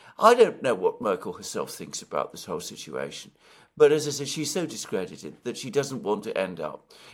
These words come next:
in the same sort of situation that, uh, Gerhard Schröder, her predecessor, is in, where he's in, in the doghouse. I understand his pension has been taken away.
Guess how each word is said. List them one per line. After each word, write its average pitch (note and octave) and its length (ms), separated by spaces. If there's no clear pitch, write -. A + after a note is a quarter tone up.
in A2+ 100
the A2+ 60
same C3 260
sort A#2 240
of G2+ 60
situation G2 720
that, - 240
uh, E2+ 160
Gerhard G2+ 340
Schröder, A2 600
her - 80
predecessor, G2 800
is F2 140
in, C3 200
where C#3 140
he's A#2 260
in, F#2+ 100
in G2+ 120
the F2+ 80
doghouse. F3+ 720
I B2 120
understand A2 500
his - 180
pension E3+ 460
has E3 180
been D#3 200
taken D#3 400
away. E3 420